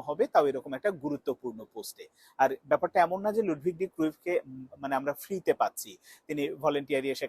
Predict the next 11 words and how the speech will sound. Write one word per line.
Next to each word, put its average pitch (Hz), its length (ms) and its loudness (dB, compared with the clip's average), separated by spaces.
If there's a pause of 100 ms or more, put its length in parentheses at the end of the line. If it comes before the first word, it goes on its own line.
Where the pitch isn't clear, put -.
কাজ 127 80 0 (100)
করে 131 180 -2
দেবেন, 160 240 -6
ব্যাপারটা 123 300 -4
কিন্তু 127 140 -20 (100)
তা 104 80 2 (100)
না। - 80 -20
আহ, - 920 -4
সাইফুল 160 300 2
বারী 208 140 2 (100)
টিটুকে 220 320 -6